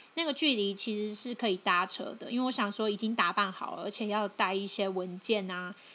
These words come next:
就是希望心情不要那么紧张，而且走去应该也会满身大汗，所以就搭车过去。抵达公司后，警卫会检查身份证跟通知单，然后进入公司后就会有人员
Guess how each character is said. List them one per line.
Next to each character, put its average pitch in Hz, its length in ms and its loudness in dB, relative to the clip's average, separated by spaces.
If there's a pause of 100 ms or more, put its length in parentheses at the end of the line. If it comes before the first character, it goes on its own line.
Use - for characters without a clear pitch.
(140)
就 240 120 0
是 247 80 4
希 226 200 4
望 214 400 2
心 254 220 2
情 240 140 0
不 214 60 4
要 208 180 4
那 226 100 0
么 220 220 0
紧 190 240 -2
张， 180 220 -2
而 208 80 0
且 233 140 0
走 196 220 0
去 226 200 0
应 214 80 0
该 214 160 4
也 185 60 -2
会 202 100 -2
满 185 160 -6
身 180 280 -2
大 196 200 -2
汗， - 280 -10 (320)
所 - 180 0
以 220 60 4
就 220 120 -2
搭 196 280 2
车 - 240 -2
过 - 280 -10
去。 - 320 -2 (640)
抵 247 140 2
达 240 180 6
公 285 220 -2
司 285 160 -2
后， 262 240 2
警 202 280 -2
卫 233 180 6
会 226 180 0
检 196 280 0
查 - 280 2
身 214 240 2
份 220 180 2
证 214 240 4
跟 208 160 -2
通 196 260 -6
知 196 360 -2
单， - 260 -4 (340)
然 208 120 -2
后 240 120 2
进 240 180 2
入 240 120 2
公 214 200 0
司 214 180 -2
后 208 180 0
就 208 120 0
会 208 180 0
有 185 280 2
人 202 240 -2
员 208 440 0